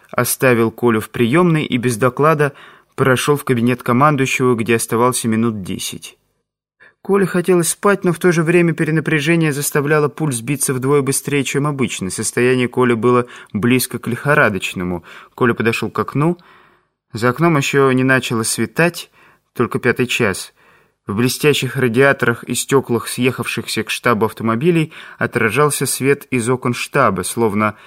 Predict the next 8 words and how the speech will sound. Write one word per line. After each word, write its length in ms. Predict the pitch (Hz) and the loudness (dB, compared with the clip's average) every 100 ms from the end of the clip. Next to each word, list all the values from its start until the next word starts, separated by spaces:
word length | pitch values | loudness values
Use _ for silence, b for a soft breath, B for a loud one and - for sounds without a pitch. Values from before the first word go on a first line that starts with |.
| B B B | B B B
это 200 | 117 120 | 0 2
были 200 | 123 117 | 4 4
не 80 | |
машины, 440 | 113 117 - 160 120 | 2 2 0 0 2
а 60 | |
гигантские 600 | 104 110 113 127 117 123 | 2 2 2 2 0 -4
блестящие 640 | 107 113 - 123 - 117 110 | -2 -2 -2 -2 -2 -4 -2
жуки. 520 | 113 123 - 92 | -4 -6 -6 -8